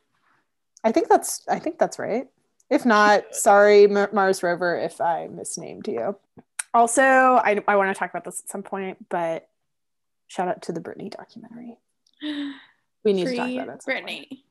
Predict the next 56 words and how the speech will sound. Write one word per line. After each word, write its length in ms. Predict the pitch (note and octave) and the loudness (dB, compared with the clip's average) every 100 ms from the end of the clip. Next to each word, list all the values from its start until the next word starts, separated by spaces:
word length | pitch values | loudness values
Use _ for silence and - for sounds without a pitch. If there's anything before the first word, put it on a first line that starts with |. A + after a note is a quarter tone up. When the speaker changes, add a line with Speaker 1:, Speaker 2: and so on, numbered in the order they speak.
| _ _ | _ _
Speaker 1:
Free 140 | A3+ | 0
Britney. 300 | G#3+ F#3 G#3 | 0 -2 0
Speaker 2:
Yeah. 200 | A#3 G#3 - - _ _ | 0 -2 -10 -20 _ _
Speaker 1:
What 120 | - F#3+ | -4 2
else? 240 | F3+ G3 | 2 4
Speaker 2:
I've 100 | F#4+ | 0
always 280 | A#3 A#3 A#3+ | 0 -4 -2
been 140 | A#3+ | -2
a 40 | A3+ | 0
fan 180 | A3 | 4
Speaker 1:
Uh, 60 | G#3+ | 6
Speaker 2:
of 60 | G#3+ | 6
her. 160 | G#3 | 2
Speaker 1:
top 320 | G#3+ B3+ C4 | 4 8 8
four 200 | B3+ C#4 | 6 6
in 100 | C#4 | 6
The 60 | C4+ | 6
Speaker 2:
Manson. 360 | A3+ A#3+ B3 C4 | 6 6 4 6
Speaker 1:
Bachelorette. 240 | B3+ B3 | 8 8
I 100 | G#3 | 6
called 420 | G3+ - G#3+ G#3+ | 2 4 4 4
them. 360 | A3 A3 A3 A3+ | 4 2 2 0
I 100 | F#3 | -6
called 240 | - F#3 | -4 -4
the 80 | F#3 | -2
top 240 | F#3+ E3 | -4 -6
four. 180 | - F#3 | -4 -6
I'm 120 | F3 | -6
just 160 | F3 - | -10 -10
saying, 340 | A3 A#3+ B3 | -6 -4 -4
I 60 | A3+ | -6
really 260 | E3+ F3 E3+ | -6 -8 -8
did. 240 | F3+ F3+ | -8 -6
I 100 | - | -8
didn't 180 | E3+ - | -10 -10
call 180 | - E3+ | -4 -2
it 80 | |
on 100 | E3+ | -2
this 140 | E3+ - | -6 -6
podcast, 400 | F3 E3+ F3 - | -6 -6 -10 -10
but 80 | E3 | -14
I 60 | |
did 240 | F3 F3 F3 | -10 -12 -8
call 240 | E3+ E3+ | -4 -2
it. 120 | E3 - _ _ _ _ | -2 -8 _ _ _ _
Um, 260 | F#3+ E3 - | -8 -8 -8
so 200 | - F3 | -6 -6
did 80 | |
Seamus. 340 | F3 F3+ F3 - | -6 -8 -8 -6
He 140 | F#3 | -4
is 280 | E3+ F3 - - | -4 -6 -10 -8
editing. 460 | F3+ E3+ E3 F3+ F#3+ _ E3+ | -6 -6 -8 -12 -18 _ -12
We 80 | |
called 220 | E3 E3 E3 | -8 -8 -8
it 60 | |
together. 440 | - D#3+ D#3 E3+ | -10 -8 -8 -12